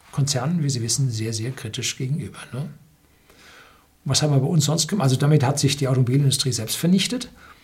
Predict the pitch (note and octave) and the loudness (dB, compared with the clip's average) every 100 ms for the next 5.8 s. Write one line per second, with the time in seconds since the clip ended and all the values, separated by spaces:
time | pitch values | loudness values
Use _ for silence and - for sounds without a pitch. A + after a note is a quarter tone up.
0 | - - - _ D#3 C#3+ C#3+ C#3+ C3+ D#3 | -20 -20 -20 _ 4 6 4 0 2 2
1 | G3+ G#3+ F#3+ C#3 C#3 D#3 D3+ D3+ D3+ - | 4 2 2 2 4 4 4 4 0 -4
2 | - - C3 C3 B2+ - G#3 E3 D3 D3+ | -14 -8 -6 0 0 2 0 0 -2 -2
3 | C#3+ C#3 C3 C3+ F3+ F3 - - - - | 0 -2 -2 -4 -2 -2 -4 -6 -12 -20
4 | - - - - - - _ _ _ _ | -20 -16 -14 -12 -12 -14 _ _ _ _
5 | _ - - B2 D3 C3+ - - | _ -4 -2 2 4 4 2 -4